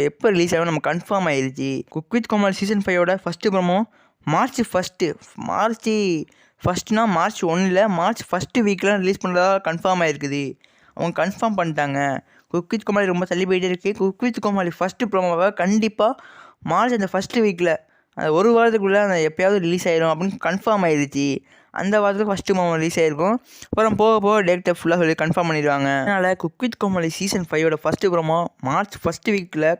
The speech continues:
கண்டிப்பா எதிர்பார்க்கலான்னு கன்ஃபார்ம் ஆயிருச்சு. அப்புறம் போக போக ப்ரோமோவை போட்டு டேட்டை சொல்லி அப்புறம் கன்ஃபார்ம் ஆக்கிடுவாங்க. இப்போதைக்கு ஒரு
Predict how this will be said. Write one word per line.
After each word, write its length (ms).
கண்டிப்பா 440
எதிர்பார்க்கலான்னு 640
கன்ஃபார்ம் 340
ஆயிருச்சு. 360
அப்புறம் 360
போக 160
போக 120
ப்ரோமோவை 400
போட்டு 200
டேட்டை 300
சொல்லி 280
அப்புறம் 240
கன்ஃபார்ம் 380
ஆக்கிடுவாங்க. 420
இப்போதைக்கு 380
ஒரு 60